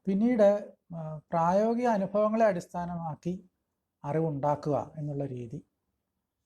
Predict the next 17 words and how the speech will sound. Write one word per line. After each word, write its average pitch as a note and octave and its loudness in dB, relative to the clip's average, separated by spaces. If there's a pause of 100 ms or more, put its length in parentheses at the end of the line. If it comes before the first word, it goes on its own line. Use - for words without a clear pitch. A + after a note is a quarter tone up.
(420)
ആ, C#3+ -12 (920)
ഉയർന്നു G3+ 0
വന്നു. G#2+ -8 (340)
ആധുനിക F#3+ 0
ശാസ്ത്രത്തിൻ്റെ F#3+ 2
വരവോടുകൂടിയാണ് D3 -2
അതുണ്ടാകുന്നത്. G#2+ -14 (2250)
അപ്പോൾ E3+ 0
ഈ - 0 (160)
ആദ്യമുണ്ടായ, F#3 2 (420)
ആ, E3 -6 (260)
ചിന്ത, D3 -2 (460)
തത്വചിന്താധാരകൾ C#3 -4 (760)
ഏതെങ്കിലും G#3 2
ഒരു G3+ 2 (140)
മഹാന്റെ F3 2 (180)
ചിന്ത D3+ -8